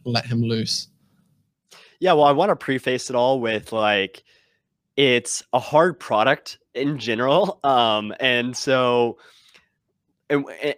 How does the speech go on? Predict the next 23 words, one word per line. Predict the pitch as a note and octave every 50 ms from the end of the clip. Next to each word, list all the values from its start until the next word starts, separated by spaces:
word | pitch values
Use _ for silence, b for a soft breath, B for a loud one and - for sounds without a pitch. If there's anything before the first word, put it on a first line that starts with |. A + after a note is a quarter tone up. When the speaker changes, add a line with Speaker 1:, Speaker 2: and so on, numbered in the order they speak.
| -
Speaker 2:
I | - C#3+ C#3
th-, | C#3+ E3 - -
I | D3+ C#3
think, | - E3 F3 F3+ - -
you | - A2+ C3+
know, | B2+ A#2
part | G2 - - D#3+ F3+ E3
of | C#3+ C#3+
our | C3 C3+
success | B2+ - C3 - - - B2+ A#2+ A#2 - -
with | - B2 A#2 A2 - -
Conversion | - B2 A#2 A2+ A#2 A2+ - G#2+
A | G2+ G#2
I | G#2+ A2 A2 G#2 G2+ G2 F#2+ G2 -
is | A2 A2 -
the | G#2+ G2+
fact | - B2 B2 B2+
that | - B2
we're | A#2+ A2+
standing | - - - B2 C3+ D3+
on | F3 F3
the | D3+
shoulders | B2+ - - C3 B2 B2 B2+ A#2 A2 G2+ G2 F#2+ F#2 F2 - -